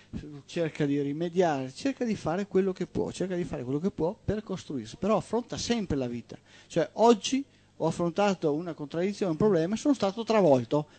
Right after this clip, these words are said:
me la sono preso in culo, perché? Perché sono idiota, non mi sono organizzato strategicamente in modo opportuno per affrontare,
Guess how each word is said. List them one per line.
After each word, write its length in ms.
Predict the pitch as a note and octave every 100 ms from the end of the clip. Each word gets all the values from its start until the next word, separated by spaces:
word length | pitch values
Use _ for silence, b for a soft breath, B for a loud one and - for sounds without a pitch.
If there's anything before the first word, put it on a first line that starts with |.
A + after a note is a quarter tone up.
| -
me 120 | A3
la 60 |
sono 220 | G#3+ B3+ C#4+
preso 240 | - F#3 F#3
in 200 | G3+ -
culo, 440 | - C#3+ C#3+ D3
perché? 280 | - F3 -
Perché 220 | - -
sono 180 | C4 C#4
idiota, 480 | C#4 - D#4+ F3 - B B B
non 160 | D#3+ D#3+
mi 80 |
sono 240 | D3 F3 F3
organizzato 440 | D#3 D#3 E3 D#3
strategicamente 840 | D3 D3 C3+ C#3+ - D3+ D3+ E3 D3
in 60 |
modo 160 | C#3 E3
opportuno 480 | - D4+ G#3 G#3 A3
per 120 | F#3+
affrontare, 280 | E3 F#3